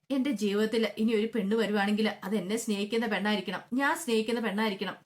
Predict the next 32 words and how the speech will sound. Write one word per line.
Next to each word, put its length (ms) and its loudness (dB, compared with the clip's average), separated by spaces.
അല്ലാതെ 400 -4
ഒരു 240 -4
പരീക്ഷണത്തിനും 720 -2
ആർക്കും 340 -2
വേണ്ടിയും 420 0
തല 160 0
കുനിച്ചു 280 0
കൊടുക്കാനൊന്നും 560 2
ഞാൻ 180 0
ഇനിയിപ്പോ 240 2
തയ്യാറാവില്ല. 880 -2
അതും 240 -12
പറഞ്ഞിട്ട് 300 -10
അനി 160 -8
അങ്ങോട്ടേക്ക് 400 -6
കയറിപ്പോയി. 580 -4
ഇതേ 200 -6
സമയം 360 0
ആദർശും 480 -2
നയനയും 320 2
നന്ദും 260 -2
കൂടെ 100 -2
പോവാണ്. 360 -2
അപ്പൊ 120 -6
വഴി 360 0
തെറ്റി 260 -2
പോകുന്ന 260 0
കണ്ടപ്പോ 320 0
നയന 200 2
ചോദിച്ചു, 200 0
"ഇതെന്താ 340 -2
ആദർശേട്ടാ 540 -2